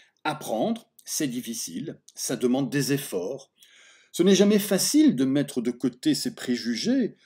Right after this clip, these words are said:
de renoncer à des croyances souvent confortables et de s'engager sur un chemin inconnu. L'apprentissage, c'est quelque chose qui est souvent compliqué, ardu. L'étudiant, par exemple,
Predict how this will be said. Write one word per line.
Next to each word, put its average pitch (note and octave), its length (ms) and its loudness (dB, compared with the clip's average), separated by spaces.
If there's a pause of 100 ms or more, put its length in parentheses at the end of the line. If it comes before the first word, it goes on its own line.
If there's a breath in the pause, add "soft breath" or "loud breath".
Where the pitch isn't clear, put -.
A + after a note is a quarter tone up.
(260 soft breath)
de A#2+ 80 0
renoncer F3+ 880 4
à A#2 80 -2
des A#2 140 -2
croyances C3+ 520 2
souvent A#2+ 340 -2
confortables F#3 880 -4 (100)
et C4 200 4
de D3+ 140 -2
s'engager C3+ 580 -2
sur C3 240 -2
un B2+ 60 0
chemin F#3+ 240 -4
inconnu. B2+ 680 -2 (1700)
L'apprentissage, D3+ 800 2
c'est A#3+ 300 -2
quelque C#3+ 300 -4
chose B3+ 380 -2
qui - 140 -2
est - 20 2
souvent C#3 340 -2
compliqué, D#3+ 840 -4 (260)
ardu. E3 560 -4 (880 soft breath)
L'étudiant, G3+ 540 4
par B2+ 160 0
exemple, B2+ 580 0